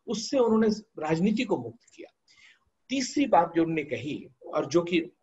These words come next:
सबसे माध्यम की बात है आज के, आज क्यों वो शाश्वत है, क्योंकि शाश्वत राजनीति यही है। उन्होंने कहा कि अगर हमारी राजनीति, हमारी कथन, हमारे कथन, हमारे कार्य प्रणाली, हमारे, हमारे विचार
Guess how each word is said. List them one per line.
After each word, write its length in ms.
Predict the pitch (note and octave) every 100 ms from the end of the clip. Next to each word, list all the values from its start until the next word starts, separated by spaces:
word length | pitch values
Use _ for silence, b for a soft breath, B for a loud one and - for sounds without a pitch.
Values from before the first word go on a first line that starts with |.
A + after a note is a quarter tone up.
| _
सबसे 380 | - A3+ - A#3
माध्यम 420 | E3+ C3+ - C3+
की 120 | C3+
बात 260 | A2 G#2 G#2+ C#3+
है 220 | - -
आज 240 | C3+ C#3+ -
के, 120 | -
आज 400 | A#2+ C3+ F#3 G3
क्यों 220 | - F#3
वो 180 | B2+ B2
शाश्वत 440 | - F3 G3+ C#4+ -
है, 60 | G#2
क्योंकि 220 | - D#3+
शाश्वत 420 | - D#3+ - F#3+
राजनीति 480 | D3 C#3+ C3+ - C#3
यही 140 | F3+
है। 160 | E3 A2+ _ _ B B B B B F3
उन्होंने 260 | G#3+ B3+
कहा 300 | B3+ D3+ F3
कि 380 | A3 A#3+ A#3+ - - b b _ - _ _ -
अगर 380 | F3+ D4 D#4 F4 -
हमारी 360 | D#3+ E3 G3
राजनीति, 640 | F3+ C3+ C3+ D3 F#3+ F3+ A2
हमारी 420 | A2+ D3 D3+ E3
कथन, 580 | D#3+ - A2+ - D#3+ -
हमारे 320 | A#2+ A#2+ B2+
कथन, 480 | C3 A#2+ - F3 D3+
हमारे 340 | B2 A#2 A#2+
कार्य 360 | A#2+ - B2+ D3 C#3+ -
प्रणाली, 480 | C3+ C#3 C#3+ D3+ D#3+
हमारे, 520 | B2+ A#2+ B2 B2+ A#2+ A#2+
हमारे 260 | B2 A#2+
विचार 720 | A#2 B2 - D3+ E3 F#3 F#3+